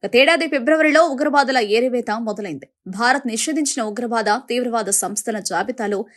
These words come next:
ఒకటైన హిజ్బుల్ ముసాహిదీన్ టెర్రరిస్ట్ బషీర్ అహ్మద్ పీర్ అలియాస్ ఇంతియాజ్ను గుర్తు తెలియని వ్యక్తులు కాల్చి చంపారు. రావల్పిండిలోని ఓ షాప్ వద్ద పాయింట్ బ్లాంక్ రేంజ్ లో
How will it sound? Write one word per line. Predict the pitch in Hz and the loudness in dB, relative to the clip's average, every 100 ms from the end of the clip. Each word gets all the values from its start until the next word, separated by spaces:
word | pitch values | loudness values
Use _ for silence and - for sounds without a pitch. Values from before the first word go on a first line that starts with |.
| - _ | -20 _
ఒకటైన | 240 277 302 277 | 0 2 2 4
హిజ్బుల్ | 262 214 - 262 240 | 2 0 0 0 0
ముసాహిదీన్ | 196 214 226 233 202 202 233 - | -4 -2 -2 -2 0 -2 -2 -4
టెర్రరిస్ట్ | 202 226 226 - - - | 0 2 0 -2 -8 -8
బషీర్ | - - 226 | -4 0 0
అహ్మద్ | - 110 104 - - | 0 -2 -4 -2 0
పీర్ | 208 - 170 | 0 0 -4
అలియాస్ | 190 233 269 - - - - | 2 4 2 -4 -16 -12 0
ఇంతియాజ్ను | 269 349 349 311 311 | 2 6 4 4 0
గుర్తు | 302 262 247 | -2 -4 -6
తెలియని | 294 294 233 | -2 0 0
వ్యక్తులు | 190 190 247 240 | -2 -4 -6 -4
కాల్చి | - 196 214 240 202 | -2 -2 -2 -6 -8
చంపారు. | 156 113 - _ 254 | -8 -10 -10 _ 0
రావల్పిండిలోని | 285 392 392 381 349 320 285 285 | 0 -2 -2 -2 2 4 4 0
ఓ | 285 | -2
షాప్ | 269 262 233 247 247 | 0 4 4 4 0
వద్ద | 208 277 240 - _ | 2 4 2 2 _
పాయింట్ | 269 302 311 | 4 4 -2
బ్లాంక్ | 233 247 262 233 | -4 -4 -4 -8
రేంజ్ | 247 262 247 | -8 -6 -6
లో | 233 | -6